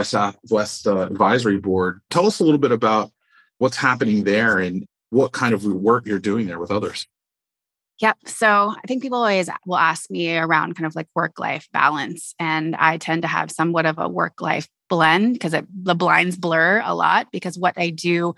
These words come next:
Speaker 2: outside of work sometimes looks very similar to what I do inside of work. And it's just something that I've just always enjoyed, uh, or have found that I've enjoyed even more as I got more involved in things. So I've worked in tech my entire career and recognized pretty early on that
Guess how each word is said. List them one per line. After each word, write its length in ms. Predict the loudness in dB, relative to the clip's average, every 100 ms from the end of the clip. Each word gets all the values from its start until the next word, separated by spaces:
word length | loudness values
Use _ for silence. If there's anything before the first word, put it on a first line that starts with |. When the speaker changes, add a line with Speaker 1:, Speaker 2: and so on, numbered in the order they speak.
| -12 _ _
Speaker 2:
outside 500 | 2 2 0 2 2
of 140 | 2 0
work 260 | -2 -2
sometimes 500 | -4 -4 -2 -4 -4 -8
looks 260 | -10 -6
very 160 | -4 -4
similar 380 | -2 -2 -2 -4
to 160 | -8
what 120 | -6
I 120 | -6 -6
do 200 | -8 -8
inside 400 | -8 -8 -6 -6
of 200 | -6 -4
work. 240 | -4 -4 -8 -20 -12 -6
And 60 |
it's 80 | -2
just 120 | 0
something 260 | 2 2 2
that 120 | 4
I've 160 | 4 0 -8
just 160 | -6 -2
always 300 | 0 0 -2
enjoyed, 600 | -4 0 2 2 -2 -6
uh, 100 | -4 0
or 60 |
have 180 | 2 2
found 260 | 4 4 4
that 80 |
I've 140 | 0 0
enjoyed 340 | -4 -2 -4
even 240 | -6 -6 0
more 200 | 2 2
as 120 | 0
I 60 |
got 180 | -2 -2
more 180 | -2 -6
involved 380 | -4 2 2 2
in 120 | -6
things. 320 | -6 -6 -8 -12 -20 _ 0
So 100 | 2
I've 80 |
worked 140 | 2 2
in 100 | 2
tech 180 | 2 0
my 80 | -2
entire 380 | -2 -4 -8 -8
career 500 | -6 -2 2 2 2 _ _ _ -2
and 580 | 0 0 0 -6 -4 0
recognized 460 | 0 2 0 0
pretty 260 | 0 0 2
early 360 | 2 2 0
on 500 | 2 2 2 0 -4
that 200 | -6 -6